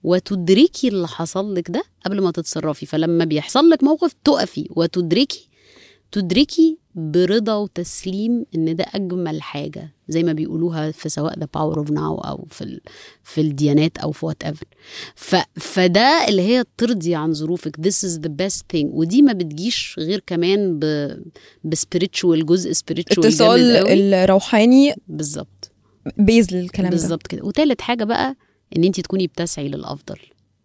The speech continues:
Speaker 1: يعني تكوني بتطوري، مش واحد بقى اللي هو راضي وخلاص وأنا مبسوط و-، لا. لأن، آه، آم، إن أنا أكون بحاول أطور في نفسي وأقوم وأتحرك،
Speaker 2: مم.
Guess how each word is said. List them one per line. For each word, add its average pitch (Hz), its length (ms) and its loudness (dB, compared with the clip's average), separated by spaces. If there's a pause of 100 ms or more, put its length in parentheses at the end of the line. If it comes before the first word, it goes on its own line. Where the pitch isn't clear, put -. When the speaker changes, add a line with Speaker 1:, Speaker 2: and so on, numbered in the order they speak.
Speaker 1:
يعني 285 140 0
تكوني 208 260 -4
بتطوري، 160 520 -4
مش 170 200 -2
واحد 214 280 -2
بقى 196 120 4
اللي 180 120 2
هو 190 200 4
راضي 170 380 4
وخلاص 160 500 0
وأنا 170 180 2
مبسوط 170 540 0
و-، 170 120 2
لا. 160 220 -2 (520)
لأن، 208 580 4 (340)
آه، 160 560 -2
آم، 160 160 -4 (460)
إن 185 260 6
أنا 294 180 8
أكون 240 480 2
بحاول 226 520 0
أطور 185 640 0
في 165 180 -6
نفسي - 460 -2 (300)
وأقوم 170 760 2 (200)
وأتحرك، 214 600 2
Speaker 2:
مم. 196 200 -2